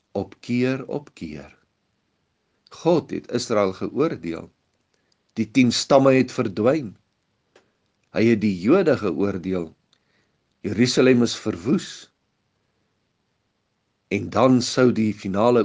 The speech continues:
oordeel oor hulle nog kom. Wat die gas sonder die bruilofsklere betref,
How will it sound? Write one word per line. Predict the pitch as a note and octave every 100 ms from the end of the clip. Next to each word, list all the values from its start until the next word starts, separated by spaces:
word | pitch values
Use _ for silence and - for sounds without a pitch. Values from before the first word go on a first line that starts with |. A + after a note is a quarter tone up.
| -
oordeel | A#2 G2+ G#2+ G#2+ G#2
oor | F#2
hulle | G2+ G2+
nog | F#2+ F#2 _ -
kom. | D#3+ C#3+ - _ _ _ _ _ _ _ _ _ _ _ _ _
Wat | A2+ G#2+
die | G#2+
gas | - E3+ E3
sonder | - D#3+ C#3+ C3
die | G2
bruilofsklere | G#2+ D3 D3+ - G2+ G2 F#2
betref, | E2+ - F#2+ F2+